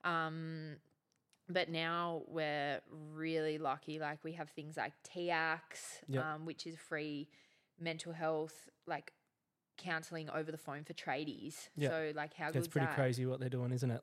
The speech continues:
Speaker 2: Like,
Speaker 1: Man,
Speaker 2: it's
Speaker 1: those, oh.
Speaker 2: it's fu-, yeah, it's just nuts. Like, just, like, and I believe there's still that fine line, like, the, and as we were talking earlier off, um,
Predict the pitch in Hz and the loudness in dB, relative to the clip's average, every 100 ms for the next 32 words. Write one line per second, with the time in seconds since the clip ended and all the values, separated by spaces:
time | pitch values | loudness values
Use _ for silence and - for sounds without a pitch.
0 | - 120 185 170 139 131 147 - - - | -2 0 0 0 -2 -6 -12 -14 -18 -20
1 | - _ - 185 180 - - - _ 196 | -20 _ 4 6 6 -2 -14 -20 _ -12
2 | 175 - - - 156 - 143 139 - 147 | -12 -14 -18 2 2 4 4 4 8 8
3 | 123 139 151 139 139 - - 131 - 143 | 8 6 6 8 8 6 4 2 4 2
4 | - 139 139 - - - 165 165 175 - | 4 4 4 2 -12 6 10 10 8 6
5 | 156 170 175 170 160 143 - - - 151 | 10 10 12 10 10 8 -2 -8 6 6
6 | - - 180 202 190 - - 147 139 135 | 8 12 12 12 12 6 6 8 10 8
7 | 127 131 135 131 127 - - 131 131 127 | 6 6 6 6 4 0 -2 2 4 4
8 | - 135 131 117 127 - 135 123 131 127 | 6 6 6 4 0 2 2 4 4 4
9 | 123 127 127 123 117 - 127 117 120 | 4 4 4 2 -2 2 4 4 0